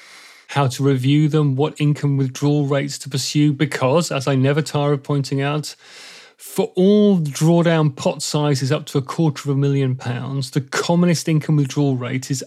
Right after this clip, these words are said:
over eight percent a year. And that doesn't look sustainable to me. So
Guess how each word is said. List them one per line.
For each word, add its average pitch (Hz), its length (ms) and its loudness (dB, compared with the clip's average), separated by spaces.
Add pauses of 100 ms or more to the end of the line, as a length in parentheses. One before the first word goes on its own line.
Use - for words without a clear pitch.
over 147 380 4
eight 143 240 -2
percent 131 420 0
a 147 40 0
year. 156 260 2
And 131 160 0
that 196 360 -2
doesn't 165 380 0
look 160 180 -2
sustainable 151 680 0
to 127 160 -8
me. 127 280 -8 (360)
So 160 340 0